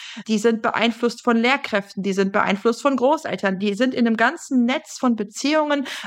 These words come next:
aufgehoben und nehmen sich dort die verschiedenen Impulse für sich mit, die für sie gerade interessant sind. Und es ist einfach wichtig, sich da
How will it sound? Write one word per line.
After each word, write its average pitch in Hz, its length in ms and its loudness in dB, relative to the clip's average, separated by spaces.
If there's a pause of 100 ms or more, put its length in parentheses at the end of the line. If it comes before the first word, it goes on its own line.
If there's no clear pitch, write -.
aufgehoben 254 640 2
und 214 160 2
nehmen 277 300 2
sich 247 180 -2
dort 240 240 4
die 262 80 -4
verschiedenen 294 560 -2
Impulse 254 720 2 (320)
für 233 140 4
sich 269 340 -2
mit, 262 240 0 (200)
die 226 120 4
für 214 200 0
sie 240 220 0
gerade 233 360 2
interessant 247 680 0
sind. 185 280 -6 (280)
Und 233 540 4
es 226 200 2
ist 262 200 -2
einfach 240 420 0
wichtig, 311 640 -2
sich 226 280 0
da 214 360 2